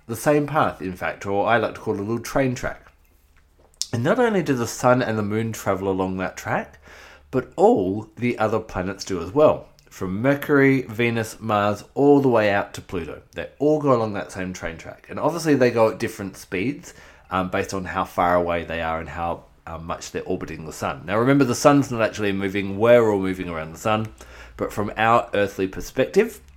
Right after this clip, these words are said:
there is this train track that goes around and all the planets go around that. Now, the really interesting thing about this is you can grab this amazing app called Star Chart, and I'll put the links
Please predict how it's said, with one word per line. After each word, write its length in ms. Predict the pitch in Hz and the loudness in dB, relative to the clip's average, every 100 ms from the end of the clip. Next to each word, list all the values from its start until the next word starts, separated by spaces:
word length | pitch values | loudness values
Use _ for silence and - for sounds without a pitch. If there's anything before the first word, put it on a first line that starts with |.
| - - | -20 -12
there 120 | 90 | -10
is 100 | 90 | -10
this 120 | - | -10
train 280 | - 160 160 | -2 0 0
track 220 | 170 147 | -2 -4
that 120 | 143 | 0
goes 180 | 143 135 | 2 2
around 300 | 135 135 131 - | 4 2 2 -2
and 120 | 110 - | -8 -2
all 380 | 123 127 131 131 | 4 8 8 6
the 60 | 117 | 2
planets 520 | - 104 98 - - | -6 -6 -6 -10 -16
go 320 | - 101 87 82 | -4 -2 -2 -6
around 380 | 80 85 82 | -6 -6 -6
that. 260 | - - - - - - - - - | -10 -16 -20 -20 -20 -20 -20 -8 2
Now, 200 | 123 113 | 2 2
the 140 | 127 | 0
really 300 | 139 214 247 | 2 4 4
interesting 560 | 151 123 107 - 104 92 | 0 -2 -4 -4 -4 -4
thing 260 | - 165 | -4 -2
about 320 | 147 80 - | 0 0 -2
this 300 | 85 87 - - - - - - | -4 -6 -8 -16 -20 -20 -20 -8
is 260 | - 135 113 | 4 4 4
you 80 | 113 | 0
can 160 | 123 | -2
grab 260 | 117 131 120 | 0 0 0
this 140 | 101 | -4
amazing 600 | 107 104 117 135 151 156 113 | -4 0 2 2 2 0 -2
app 240 | 90 - | -4 -6
called 260 | 101 87 - | -10 -8 -10
Star 400 | - 117 107 101 | 0 4 4 2
Chart, 320 | - 71 - | -4 -8 -10
and 120 | 85 90 | -10 -8
I'll 120 | 90 | -6
put 260 | - 185 | -4 -2
the 80 | 165 | 2
links 420 | 123 113 127 - | 4 2 -2 -12